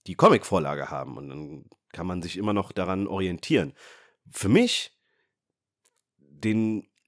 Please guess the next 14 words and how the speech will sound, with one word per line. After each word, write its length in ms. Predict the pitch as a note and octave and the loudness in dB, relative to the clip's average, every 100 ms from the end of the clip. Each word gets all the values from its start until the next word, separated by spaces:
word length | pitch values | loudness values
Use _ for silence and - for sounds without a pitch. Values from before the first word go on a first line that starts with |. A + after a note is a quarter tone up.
| _ - | _ -4
das 260 | B2+ C#3 | 0 4
war 80 | A3+ | 4
ein 220 | F#3 G2 | 4 4
Wutausbruch. 640 | G#2+ - F2 D2+ - E2+ - | 2 0 0 -2 -8 -10 -8
Ich 140 | - | -2
kann 140 | - C3 | 2 4
das 120 | G#2 | 2
nicht 160 | F#2 | -2
anders 260 | F#2+ F#2+ - | -2 -2 -2
<laughs> 0 | |
beschreiben, 580 | - - - G#2 E2 F2 | -2 0 2 2 2 -4
ne? 160 | A#2+ - - - _ _ _ _ - | -6 -10 -20 -20 _ _ _ _ 0
Den, 260 | C3 B2 B2 | 2 4 2
meinen 240 | A#2+ | 2